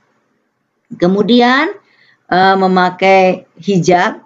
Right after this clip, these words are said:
yang rapi. Kalau yang memakai hijab yang rapi, dimasukkan ke dalam baju kerja. Yang tidak pakai hijab, rambut harus diikat, harus dicepol.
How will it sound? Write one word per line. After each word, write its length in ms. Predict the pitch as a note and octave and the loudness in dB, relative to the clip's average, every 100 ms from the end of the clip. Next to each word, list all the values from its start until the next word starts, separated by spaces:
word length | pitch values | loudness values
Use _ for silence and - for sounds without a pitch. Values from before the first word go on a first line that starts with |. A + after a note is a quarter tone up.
| _ | _
yang 180 | - F3+ | -4 -2
rapi. 480 | F3 F#3 G3 B3+ C4 | -2 -4 -2 -2 -2
Kalau 240 | F#3 E3 | -2 0
yang 160 | E3+ E3+ | 0 -2
memakai 320 | E3+ E3 E3 | -2 -2 -2
hijab 520 | E3+ D#3+ E3 F#3+ A3+ _ _ _ - | -2 0 0 0 -4 _ _ _ -6
yang 180 | D#3+ E3 | -2 -2
rapi, 320 | E3+ A3 G#3 | -2 -2 0
dimasukkan 480 | F3+ E3+ E3 F#3 E3+ | -2 -2 -4 -4 -2
ke 40 | |
dalam 240 | E3 D#3 D#3+ | -2 -2 -2
baju 240 | D3+ D#3+ | -2 -2
kerja. 640 | D#3+ D3+ D#3 E3+ G3 - _ _ _ _ _ | -4 -4 0 0 -2 -6 _ _ _ _ _
Yang 220 | E3+ G#3 A3 G#3+ | -2 0 -2 -2
tidak 240 | C#4 C#4+ C#4 | -2 -2 -2
pakai 240 | A#3+ G#3 | -6 -6
hijab, 560 | G3+ E3 E3+ F3+ G3+ - _ | -6 -2 0 0 -6 -14 _
rambut 640 | F3 F3+ G3 F#3+ A#3+ A#3 | -4 -4 -2 0 0 -2
harus 560 | F#3+ F3 F3 G3+ G#3+ F#3 | -4 -2 0 -2 -2 -4
diikat, 640 | F3 F3 E3+ G3 F3+ - _ _ | -4 -4 -4 -4 -4 -8 _ _
harus 560 | C#3+ E3 E3+ F3 F3 - | -4 -2 0 -2 -4 -6
dicepol. 880 | E3+ F3 F3 E3+ E3+ F3+ F3+ D3 | 2 4 2 0 -4 0 0 -2